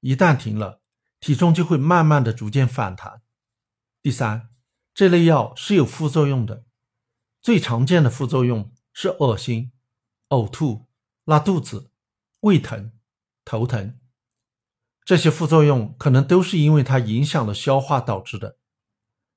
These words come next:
有的人副作用比较轻，可能没有啥感觉；但也有人副作用比较大，甚至受不了就放弃了。在做临床试验的时候，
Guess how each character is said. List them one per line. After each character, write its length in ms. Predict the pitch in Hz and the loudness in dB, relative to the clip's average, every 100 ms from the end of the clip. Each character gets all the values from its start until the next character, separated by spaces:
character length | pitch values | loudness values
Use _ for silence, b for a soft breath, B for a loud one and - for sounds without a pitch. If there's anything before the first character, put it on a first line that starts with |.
| - | 0
有 140 | 139 | 2
的 160 | 135 156 | 4 4
人 160 | 117 | 2
副 200 | 117 - | -2 -4
作 160 | 160 156 | 2 4
用 180 | 147 135 | 4 0
比 100 | 117 | -4
较 160 | 117 | -6
轻， 440 | 110 - 113 113 - _ _ _ _ | -6 -6 -6 -6 -12 _ _ _ _
可 140 | - | 2
能 100 | 139 | 4
没 160 | 143 151 | 4 4
有 140 | 214 | 4
啥 240 | 151 120 110 | 2 -2 -4
感 320 | 123 104 95 | -6 -8 -8
觉； 260 | 107 107 - _ _ _ _ _ _ | -14 -16 -18 _ _ _ _ _ _
但 220 | 208 196 | 2 4
也 180 | 135 175 | 4 4
有 120 | 190 | 4
人 200 | 127 110 | 2 0
副 140 | 110 139 | -4 0
作 160 | 151 | 2
用 160 | 143 143 | 2 0
比 100 | 123 | -2
较 160 | - | -6
大， 320 | 117 120 104 - _ _ _ _ _ | -6 -6 -8 -14 _ _ _ _ _
甚 220 | - 190 | 2 2
至 100 | 180 | 2
受 260 | 160 - 214 | -2 2 2
不 100 | 147 | 2
了 280 | 127 101 - | 0 -2 -8
就 120 | - | -4
放 280 | 160 - 156 | -2 0 0
弃 180 | 127 - | 0 -6
了。 240 | 98 - _ _ _ _ _ _ _ _ _ _ _ | -8 -12 _ _ _ _ _ _ _ _ _ _ _
在 140 | 185 | 2
做 160 | 175 165 | 6 4
临 200 | 123 127 | 4 2
床 180 | 127 | 2
试 200 | 127 - | -2 2
验 140 | 165 139 | 2 2
的 100 | 110 | 0
时 140 | - | -6
候， 380 | 113 113 101 _ | -8 -8 -10 _